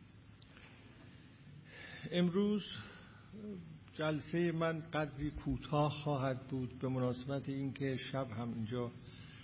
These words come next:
من یه سخنرانی دارم و بتوانم شب هم اون کار رو انجام بدم، ناچارم به کمی مختصر صحبت کنم امروز که یه مقدار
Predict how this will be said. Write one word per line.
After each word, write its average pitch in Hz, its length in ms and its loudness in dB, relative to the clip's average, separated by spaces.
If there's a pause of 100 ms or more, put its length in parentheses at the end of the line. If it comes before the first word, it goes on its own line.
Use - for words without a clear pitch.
(420)
من 120 160 0
یه 120 80 0
سخنرانی 123 680 0
دارم 135 540 0
و 117 320 2 (420)
بتوانم 123 600 2
شب 135 340 0
هم 120 300 0
اون 147 320 2
کار 123 300 -2
رو 120 120 0
انجام 123 480 2
بدم، 156 460 0
ناچارم 147 500 2
به 135 80 0
کمی 143 320 0
مختصر 127 640 0
صحبت 131 500 0
کنم 131 280 -2
امروز 127 380 -4
که 127 100 -2
یه 127 80 0
مقدار 123 380 -2